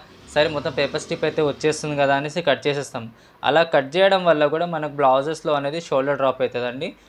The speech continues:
డ్రెస్సెస్లో అయినా కానీ కూడా, దానివల్ల కూడా shoulder drop అవుతుంది అనమాట. ఇది ఎప్పుడైనా కానివ్వండి. ఇప్పుడు ఇక్కడ చూడండి, కొంచెం paper strip అనేది బయటకు వస్తుంది. అలా కాకుండా,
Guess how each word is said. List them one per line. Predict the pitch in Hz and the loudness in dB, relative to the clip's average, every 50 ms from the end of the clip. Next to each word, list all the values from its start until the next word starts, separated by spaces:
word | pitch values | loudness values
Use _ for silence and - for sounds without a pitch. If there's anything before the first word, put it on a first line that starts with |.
| _ _ _ | _ _ _
డ్రెస్సెస్లో | 131 131 139 131 - 170 165 160 - 170 | -6 -6 -6 -2 -2 -2 -4 -2 2 2
అయినా | 160 151 151 151 | 2 2 2 0
కానీ | 147 147 147 147 147 | -2 -2 -2 -2 -2
కూడా, | 147 151 170 190 | -4 -2 -2 -2
దానివల్ల | 175 151 143 135 135 135 135 135 139 | 0 0 0 0 0 -2 -2 -2 -2
కూడా | 131 147 156 175 | -2 -2 -4 -6
shoulder | - - 139 135 135 120 | -4 -4 -4 -4 -4 -2
drop | 127 123 123 - | -2 -4 -2 -4
అవుతుంది | 123 113 123 123 | -6 -6 -6 -8
అనమాట. | 120 123 123 123 - 185 294 - - - | -8 -8 -10 -8 -8 -8 -8 -10 -18 -16
ఇది | _ - 180 | _ -2 -2
ఎప్పుడైనా | 156 - 160 160 170 170 165 | -2 0 0 0 0 0 0
కానివ్వండి. | 147 143 135 135 135 135 135 165 214 247 - - - - - | 0 0 0 -2 -6 -8 -6 -8 -8 -8 -10 -18 -20 -20 -20
ఇప్పుడు | - - 160 156 | -12 -8 -8 -8
ఇక్కడ | 147 151 170 170 165 | -2 0 0 0 0
చూడండి, | - 160 151 151 151 170 202 | -2 -2 0 0 -2 -2 -6
కొంచెం | - - 160 156 160 156 - 185 185 180 - - - - - - - | -8 -8 -8 -8 -8 -6 -6 -6 -6 -6 -12 -20 -20 -20 -20 -12 -2
paper | - 147 147 - 170 - | -2 0 0 0 -2 -2
strip | - 156 - | -4 -4 -4
అనేది | 156 170 185 160 147 | -4 -4 0 0 0
బయటకు | 139 143 147 151 - 151 | 0 0 -2 -4 -4 -4
వస్తుంది. | - - 147 127 117 123 110 | -4 -4 -10 -10 -10 -10 -4
అలా | 123 135 143 151 143 | -2 0 2 2 2
కాకుండా, | 131 131 135 147 - - 160 156 185 | 4 2 2 2 0 -6 -8 -6 -6